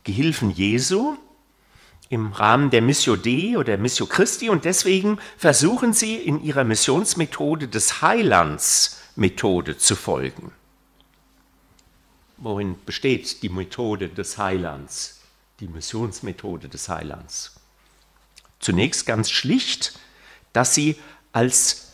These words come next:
Pilger unterwegs sind. Zinzendorf hat es fertiggebracht, wochenlang durch Europa zu laufen, obwohl er von seiner Herkunft her gar nicht geübt war zu laufen.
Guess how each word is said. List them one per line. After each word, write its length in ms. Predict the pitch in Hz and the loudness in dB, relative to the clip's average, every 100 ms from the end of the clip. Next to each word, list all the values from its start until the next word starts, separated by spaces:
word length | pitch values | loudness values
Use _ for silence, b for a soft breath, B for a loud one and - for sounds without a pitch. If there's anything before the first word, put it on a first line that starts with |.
| - | -2
Pilger 560 | 269 247 127 80 53 - _ _ _ _ _ | 4 4 4 -2 -6 -12 _ _ _ _ _
unterwegs 640 | 117 90 85 82 - - - | -6 -4 -6 -8 -6 -6 -6
sind. 400 | - - - - - _ _ _ _ _ _ - | -8 -12 -12 -14 -20 _ _ _ _ _ _ -8
Zinzendorf 460 | - 127 143 139 | -4 -2 0 0
hat 140 | 135 123 | 0 -2
es 120 | - | -2
fertiggebracht, 880 | 101 110 151 - - - 98 - 95 | -2 -2 -4 -4 -4 -2 -6 -6 -6
wochenlang 460 | 107 160 139 143 | -4 -2 0 0
durch 200 | 185 139 | 0 0
Europa 520 | 104 95 101 - 180 175 | 0 0 -4 -4 -6 -4
zu 140 | - | -4
laufen, 540 | 82 78 101 - 262 269 B B B B B | -2 -2 -4 -4 -8 -8 B B B B B
obwohl 300 | - 101 123 | -10 -2 0
er 220 | 131 113 98 - B B B B _ | 2 0 -2 -14 B B B B _
von 380 | - - 101 90 | -18 -8 -6 -4
seiner 300 | - 92 90 | -2 -2 0
Herkunft 560 | 92 113 147 - 151 - | -2 -2 -2 -2 -6 -2
her 120 | 135 | -2
gar 140 | 117 98 | -2 -4
nicht 200 | 101 - | -4 -6
geübt 440 | 131 220 - - | -4 -4 -4 -4
war 200 | 82 73 | -4 -2
zu 160 | - 87 | -2 -2
laufen. 580 | 80 71 76 - 60 | -4 -4 -6 -8 -14